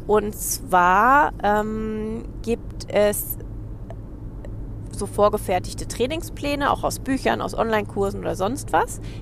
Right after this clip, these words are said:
Die können gut funktionieren unter gewissen Prämissen. Ich nehme jetzt einfach mal das Beispiel Intervalltraining, weil ich das schon häufiger gehört habe. Wenn ich jetzt ein Pferd nehme, was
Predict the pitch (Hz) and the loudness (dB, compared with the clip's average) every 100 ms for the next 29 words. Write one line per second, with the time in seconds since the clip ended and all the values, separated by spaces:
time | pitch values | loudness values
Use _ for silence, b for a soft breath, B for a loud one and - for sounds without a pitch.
0 | B - - 220 339 381 254 - 185 180 | B -6 0 2 2 -2 -4 -4 -6 -4
1 | - 170 175 226 320 - 208 240 262 262 | -6 -4 0 0 0 -4 -2 -2 0 0
2 | 233 202 190 208 - - 185 202 - 151 | 0 0 -2 -4 -6 -2 4 4 2 -6
3 | - - - B B - 214 220 214 - | -10 -10 -10 B B -6 -2 0 0 0
4 | 202 220 214 196 185 185 185 180 - 190 | 0 0 0 2 0 0 2 2 0 -6
5 | 196 196 160 160 190 - - 247 254 269 | -4 -4 0 4 4 2 -4 -2 -2 -4
6 | 277 202 190 - 190 - 180 180 180 - | 0 2 2 2 0 0 -2 2 2 2
7 | 165 170 170 170 175 - - - - - | -2 -2 0 4 2 2 -2 -2 -2 -6
8 | - - B B B B - 208 226 - | -8 -10 B B B B -2 -2 0 0
9 | 240 - - 175 190 - - - 175 180 | 0 -2 -10 0 2 2 -2 -4 0 2
10 | 175 - 226 220 214 190 190 190 180 175 | 0 0 4 4 4 -2 -2 0 0 -2
11 | - 165 180 180 - | -2 0 0 0 -6